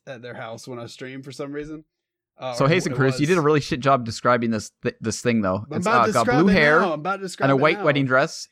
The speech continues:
Speaker 1: It's
Speaker 2: and some
Speaker 1: c-, yeah.
Speaker 2: pink pearl necklace and
Speaker 1: For
Speaker 2: some
Speaker 1: those
Speaker 2: flowers.
Speaker 1: of you, for those of you out there who are, are, you know, who enjoy Animu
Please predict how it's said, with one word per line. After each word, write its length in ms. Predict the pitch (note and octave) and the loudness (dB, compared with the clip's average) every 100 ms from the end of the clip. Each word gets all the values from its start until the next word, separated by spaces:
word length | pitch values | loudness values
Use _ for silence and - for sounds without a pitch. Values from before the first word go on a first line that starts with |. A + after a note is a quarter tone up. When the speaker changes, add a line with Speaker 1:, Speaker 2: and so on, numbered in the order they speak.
| - | -6
Speaker 1:
It's 140 | F3 | -2
Speaker 2:
and 80 | B2+ | 0
some 140 | C3+ | -2
Speaker 1:
c-, 80 | A#2+ | -2
yeah. 80 | F3+ | 0
Speaker 2:
pink 180 | C#3+ A#2+ - - | 0 -2 -14 0
pearl 220 | D#3+ E3+ | 2 4
necklace 580 | C3+ - D3+ - - - _ - | 0 -2 -6 -6 -14 -20 _ -12
and 100 | B2+ | -6
Speaker 1:
For 40 | |
Speaker 2:
some 100 | - | -2
Speaker 1:
those 100 | F3 F#3 | 2 4
Speaker 2:
flowers. 280 | A2+ A#2 | 4 4
Speaker 1:
of 60 | D3 | 2
you, 180 | E3+ - | 0 -2
for 100 | F3 | -2
those 220 | G3 F#3+ | -2 -2
of 80 | F3+ | -4
you 220 | F#3 F3 | -2 -2
out 180 | E3+ D#3 | -2 -4
there 160 | D3+ | -6
who 160 | C3 D3 | -6 -8
are, 240 | C#3+ C3+ B2 | -8 -10 -10
are, 320 | C3 B2 A#2+ | -8 -8 -8
you 180 | D#2+ C3+ | -10 -10
know, 320 | B2+ A#2+ A#2 | -8 -8 -12
who 180 | - C3 | -14 -10
enjoy 540 | B2+ B2 C3+ C3 A#2 B2+ _ _ | -8 -8 -8 -8 -12 -16 _ _
Animu 560 | C#3+ C#3+ A#2+ A2+ A2 A2 | -14 -10 -10 -10 -12 -16